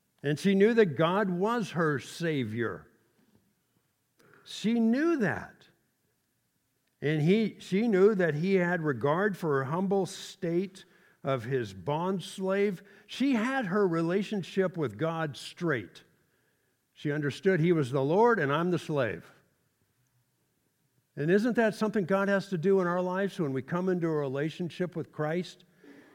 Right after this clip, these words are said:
Is to recognize that we need to call him Lord, which means master, and I'm the slave.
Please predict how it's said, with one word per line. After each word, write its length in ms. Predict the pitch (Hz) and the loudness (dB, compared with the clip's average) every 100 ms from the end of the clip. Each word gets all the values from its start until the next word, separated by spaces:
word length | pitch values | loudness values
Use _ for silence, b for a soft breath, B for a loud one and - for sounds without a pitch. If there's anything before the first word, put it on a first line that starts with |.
| B | B
Is 220 | 147 151 | -2 -2
to 100 | - | -2
recognize 800 | 131 151 185 208 196 196 220 190 | 0 0 0 0 2 2 0 0
that 200 | 180 127 - - _ _ _ _ - | 0 -2 -4 -18 _ _ _ _ -4
we 140 | 127 | 2
need 160 | 196 226 | 2 4
to 80 | 190 | 4
call 240 | 190 180 | 4 4
him 220 | 175 143 | 4 2
Lord, 600 | 135 165 226 160 120 113 | 2 4 4 4 2 0
which 220 | 135 147 | -4 -2
means 300 | 147 151 117 | 0 2 0
master, 760 | 113 143 208 247 - - 139 143 | -2 0 2 0 -4 0 2 2
and 240 | 147 143 | 0 -2
I'm 480 | 160 190 240 240 208 | 0 2 4 2 0
the 100 | 139 | -2
slave. 920 | - - 175 214 254 208 113 - - | -4 -6 0 2 2 2 0 -4 -20